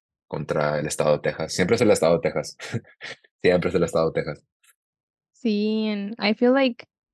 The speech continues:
Speaker 2: every time something bad happens, it's like, "How do we feel? How do we feel?" That at this point, it's like, "Do we even have to ask?"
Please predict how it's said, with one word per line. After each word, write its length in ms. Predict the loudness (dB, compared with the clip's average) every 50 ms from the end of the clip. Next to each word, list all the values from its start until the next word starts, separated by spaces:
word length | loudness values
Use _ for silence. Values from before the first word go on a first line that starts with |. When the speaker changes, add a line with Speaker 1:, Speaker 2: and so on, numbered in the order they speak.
| _ _ _ _ _ _ _ _ _ _ _
Speaker 2:
every 280 | 0 0 2 4 4 2
time 240 | 2 0 -2 -2 -2
something 320 | -4 -4 -4 -2 -4 -2
bad 160 | -2 -2 -2
happens, 400 | 0 -2 -4 -2 -2 -4 -4 -2
it's 200 | -4 -6 -6 -4
like, 360 | -4 -4 -2 -4 -6 -10 -16 _ _
"How 160 | _ -6 -4
do 60 | 0 0
we 120 | 0 0
feel? 320 | 0 0 0 2 2 2 0
How 80 | 0
do 60 | 0 0
we 160 | 0 0 -2
feel?" 340 | 0 -2 0 0 0 0 0
That 140 | 0 2
at 140 | 0 0 0
this 180 | 0 -2 -2 -2
point, 240 | _ -4 -2 -2 -2
it's 160 | -4 -4 -2
like, 320 | -2 -2 -2 -4 -8 -12 _ _ _
"Do 180 | -2 0 2 2
we 120 | 2 0
even 180 | 0 0 0 0
have 160 | 0 -2 -2 -4
to 120 | -8 -10 -4 _
ask?" 240 | -4 -4 -4 -8 -18